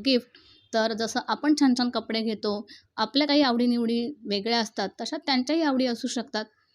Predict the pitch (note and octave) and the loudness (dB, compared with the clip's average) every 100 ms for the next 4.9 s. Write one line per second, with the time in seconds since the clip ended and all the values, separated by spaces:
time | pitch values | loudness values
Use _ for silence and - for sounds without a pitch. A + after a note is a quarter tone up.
0 | _ _ _ G3+ G#3 G#3 G#3 - G3+ G#3 | _ _ _ -6 -4 -4 -6 -2 -2 0
1 | A3 G#3+ G#3+ F#3+ G3 G3+ A#3+ A3 - _ | -2 -2 -4 -2 0 2 0 0 -6 _
2 | F#3 F#3 A3+ C#4 B3 A#3+ G#3+ G3 F3+ G#3 | -6 -2 0 2 0 0 -2 -2 -4 -6
3 | G#3 G#3+ A3 G3+ G3+ G#3+ G#3+ A3 A3 G#3+ | -4 -6 -4 -2 -2 -2 -4 -6 -6 -6
4 | G3+ F#3 A3+ A#3+ A#3 A#3 G#3+ G3 G3+ | -6 -6 -4 -4 -4 -6 -8 -8 -8